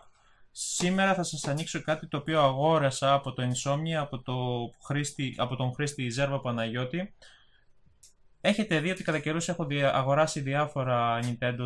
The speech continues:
three D S, ξέρετε την αγάπη μου. Αλλά αυτό που ήθελα πραγματικά είναι το New three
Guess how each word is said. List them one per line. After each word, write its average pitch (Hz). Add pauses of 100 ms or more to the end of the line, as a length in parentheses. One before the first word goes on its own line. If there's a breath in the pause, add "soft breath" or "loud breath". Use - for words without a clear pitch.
three 123
D 123
S, 156
ξέρετε 147
την 117
αγάπη 117
μου. 170 (2500 loud breath)
Αλλά 180
αυτό 190
που 208
ήθελα 208
πραγματικά 170
είναι 190
το 160
New 156
three 131